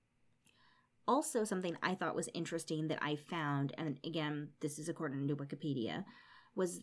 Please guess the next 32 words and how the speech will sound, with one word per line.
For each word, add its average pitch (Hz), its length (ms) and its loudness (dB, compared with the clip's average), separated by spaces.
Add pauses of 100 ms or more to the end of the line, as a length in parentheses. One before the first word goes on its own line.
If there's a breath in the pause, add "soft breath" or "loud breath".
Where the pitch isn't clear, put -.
that 175 320 2
a 160 480 6
study 214 400 0
found 170 400 0
forty-six 277 720 2
percent 190 640 0
of 156 180 -2
participants 160 800 -2 (220)
who 185 80 0
made 165 280 2
common 220 480 4
New 196 140 4
Year's 175 400 0
resolutions. 151 720 -4 (300 loud breath)
So 147 420 0 (140)
some 202 160 2
of 190 40 8
the 185 60 4
ones 175 160 2
I 156 60 2
was 151 100 0
talking 151 300 -2
about 143 180 2
earlier, 110 340 -2
things 143 300 -2
like 131 240 -4
weight 165 260 4
loss, 147 380 0
stop 143 300 0
smoking, 143 600 0
exercise 131 680 -2
more, 127 420 -2